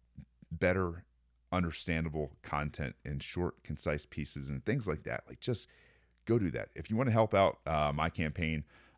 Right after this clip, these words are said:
uh, you can email me at Shane at Shane Hazel dot com. If you wanna help the show,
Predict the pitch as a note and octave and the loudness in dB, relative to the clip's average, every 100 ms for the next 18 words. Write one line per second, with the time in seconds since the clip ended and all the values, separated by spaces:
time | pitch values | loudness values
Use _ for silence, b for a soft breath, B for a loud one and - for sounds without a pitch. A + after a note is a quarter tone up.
0 | - C#2+ D#2 D#2+ - E2 D#2 C#2+ D#2 D#2 | -4 -2 -2 -4 -2 -2 -2 -2 -2 -2
1 | D#2 - C#2 - - D#2 D2+ - C#2+ - | -4 -6 -8 -6 -4 -2 -2 -4 -6 -6
2 | - D#2+ C#2+ D2 C#2+ B1 A1+ - G2+ G2 | -6 -6 -4 -6 -6 -6 -6 -2 2 4
3 | G2+ B B B - D2+ C#2+ D#2+ - A2 | 2 B B B -6 -2 -2 -4 2 4
4 | G#2 | 4